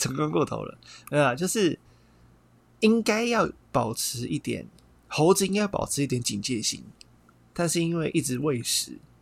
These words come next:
所以猴子就没有戒心，然后反而就开始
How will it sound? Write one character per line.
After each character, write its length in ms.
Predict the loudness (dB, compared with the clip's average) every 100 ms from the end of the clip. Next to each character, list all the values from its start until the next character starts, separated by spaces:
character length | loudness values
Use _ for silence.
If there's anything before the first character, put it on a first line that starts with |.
| _ _ _ -14
所 200 | -4 -2
以 360 | 0 -4 -8 -10
猴 180 | -8
子 140 | -6 -2
就 100 | 0
没 140 | 0
有 100 | -2
戒 280 | -4 -4 -4
心， 200 | -6 -8
然 100 | -6
后 100 | -8
反 140 | -6 -6
而 80 | -6
就 100 | -8
开 220 | -8 -8
始 300 | -8 -10